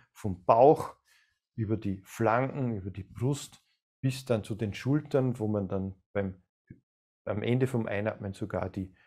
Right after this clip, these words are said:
Arme noch ausbreitet, dann werden auch die Lungenspitzen noch gefühlt. In derselben Reihenfolge gehst du dann wieder zurück, äh, von Schultern, Brust, äh, Flanken und Bauch reindrücken.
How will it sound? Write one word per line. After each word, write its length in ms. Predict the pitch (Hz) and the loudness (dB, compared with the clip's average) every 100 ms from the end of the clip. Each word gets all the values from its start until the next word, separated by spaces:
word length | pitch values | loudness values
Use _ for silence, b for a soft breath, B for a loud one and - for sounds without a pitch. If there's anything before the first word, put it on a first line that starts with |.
| b b _ | b b _
Arme 300 | 104 135 190 | 4 6 6
noch 200 | 180 175 | 6 2
ausbreitet, 800 | - 131 - - 117 117 120 - | -2 -2 -2 0 0 0 -4 -6
dann 140 | 104 | -4
werden 160 | 104 98 | -2 -4
auch 140 | 95 | -6
die 120 | - | -6
Lungenspitzen 800 | 101 135 165 165 - 151 139 - | -2 0 0 -2 -6 -8 -6 -6
noch 180 | 127 - | -6 -6
gefühlt. 420 | 117 - 120 123 127 B B B _ | -12 -6 -4 -4 -6 B B B _
In 60 | |
derselben 460 | 98 - 151 196 196 | -10 4 6 6 4
Reihenfolge 680 | 139 117 131 143 147 143 123 | 4 6 4 4 2 2 -4
gehst 280 | 127 120 - | -6 -4 -6
du 40 | |
dann 200 | 113 107 | -4 -6
wieder 220 | 101 90 | -6 -10
zurück, 500 | - 127 190 190 - b b b b _ _ | -4 2 2 2 -10 b b b b _ _
äh, 120 | 107 | -4
von 260 | 101 - 92 | -4 -4 -8
Schultern, 640 | - 160 165 - 151 143 - _ _ | -4 -2 -2 -2 -2 -2 -6 _ _
Brust, 560 | 123 139 139 - - _ _ _ _ _ _ _ - | -2 -2 -2 -10 -18 _ _ _ _ _ _ _ -6
äh, 260 | 104 98 - | -2 -2 -6
Flanken 720 | - - 98 101 117 147 131 | -10 -2 0 2 0 -2 -4
und 280 | 131 107 - _ _ _ | -4 -8 -8 _ _ _
Bauch 320 | - - - | -4 -4 -4
reindrücken. 760 | 127 113 120 - 135 - 165 165 | 0 0 -2 -4 -8 -6 -6 -6